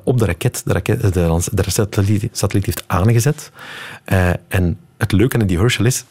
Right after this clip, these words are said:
helemaal op het einde, ehm, ja, wordt er een aantal kabels nog verbonden, wordt er een aantal dingen toegedaan. En op een van die, eh,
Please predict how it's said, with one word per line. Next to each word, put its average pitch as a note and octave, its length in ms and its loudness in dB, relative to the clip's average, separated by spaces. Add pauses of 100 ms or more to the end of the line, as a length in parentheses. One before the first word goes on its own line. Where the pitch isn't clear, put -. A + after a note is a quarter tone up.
helemaal A2+ 220 2
op F2 60 -2
het - 100 -4
einde, C3 440 2 (420)
ehm, F2+ 360 0 (540)
ja, E2+ 120 -2
wordt F#2 280 0
er - 80 0
een F2 60 2
aantal D2+ 200 0
kabels - 320 0
nog - 140 -4
verbonden, G#2 560 4
wordt - 160 -2
er G2+ 60 -4
een F2+ 80 0
aantal E2 300 -2
dingen G2 220 0
toegedaan. A2+ 500 2
En - 120 -4
op - 120 -4
een B2 180 2
van A2+ 140 2
die, F#2 220 0 (340)
eh, F2 160 -2